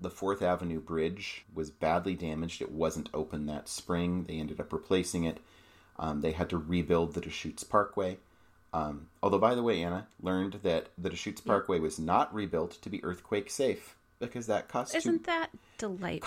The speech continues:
Speaker 1: cost too much money. It broke during the earthquake, and they rebuilt it knowing that it will break the next time there is an earthquake. Yeah. And, of course, the Capitol Dome, uh, and a lot of structures inside the Capitol were damaged, um, and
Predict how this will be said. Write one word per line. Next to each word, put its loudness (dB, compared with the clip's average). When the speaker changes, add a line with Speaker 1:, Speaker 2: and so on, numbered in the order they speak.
Speaker 1:
cost 4
too -2
much 2
money. 2
It 0
broke 4
during 0
the -2
earthquake, 2
and 0
they -4
rebuilt 2
it -2
knowing 0
that -2
it -6
will -4
break 2
the -8
next -6
time -2
there -4
is -6
an -6
earthquake. -16
Yeah. 0
And, 6
of 0
course, 6
the 0
Capitol 2
Dome, 2
uh, -2
and -8
a -8
lot -2
of -6
structures -6
inside -2
the -4
Capitol -4
were -6
damaged, 0
um, -4
and -2